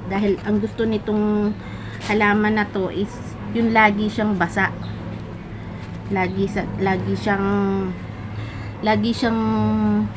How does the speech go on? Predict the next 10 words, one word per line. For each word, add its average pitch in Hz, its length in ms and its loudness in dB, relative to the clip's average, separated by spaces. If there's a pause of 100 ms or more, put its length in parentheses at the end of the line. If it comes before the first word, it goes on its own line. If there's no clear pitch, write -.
(800)
ma-moist. 196 720 2 (320)
Yun. 180 320 2 (240)
Yun 208 160 4
yung 208 240 6
gusto 208 160 -2
nitong 196 320 2
halaman 175 400 2
na 160 100 -2
to. 160 140 -6 (880)
Kaya 180 400 0